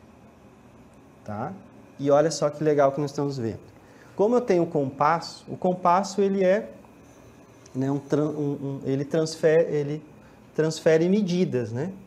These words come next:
Nós conservamos a mesma abertura de um pro outro.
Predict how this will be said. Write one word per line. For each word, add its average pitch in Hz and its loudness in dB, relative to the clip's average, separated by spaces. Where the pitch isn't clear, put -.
Nós 135 -4
conservamos 170 0
a 165 4
mesma 190 0
abertura 185 4
de 139 -6
um 151 0
pro 170 -4
outro. 180 2